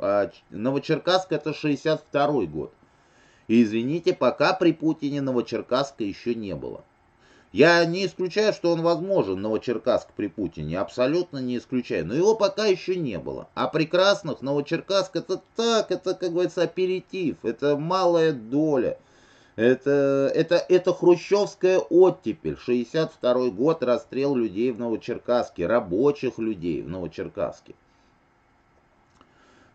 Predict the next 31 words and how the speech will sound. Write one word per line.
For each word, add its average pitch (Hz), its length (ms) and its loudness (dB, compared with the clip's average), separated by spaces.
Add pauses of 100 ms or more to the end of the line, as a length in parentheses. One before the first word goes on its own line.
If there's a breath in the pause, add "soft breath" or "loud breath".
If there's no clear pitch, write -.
Так, 120 320 2
Советом 151 580 0
русских 156 400 -2
националистов. 139 680 -6
Привет, 147 320 2
Дима, 123 240 -4
что-то 147 400 0
ты 139 340 -2
с - 120 -12
утречка 127 580 -2
сегодня. 107 560 -2
Ну, 123 160 -4
потому 220 380 -4
что 185 240 0
опять, 180 340 0
э, 117 240 2
задели, 131 520 0
как 123 180 -4
говорится, 110 320 -2
за 113 180 -2
живое, 123 480 2
за 98 220 -4
струны 131 480 -4
по 101 180 0
левой 110 340 -2
тематике, 104 640 -6
не 95 140 -10
могу 110 320 -6
обойти 95 540 -4 (100)
её 90 400 -6
стороной. 92 580 -4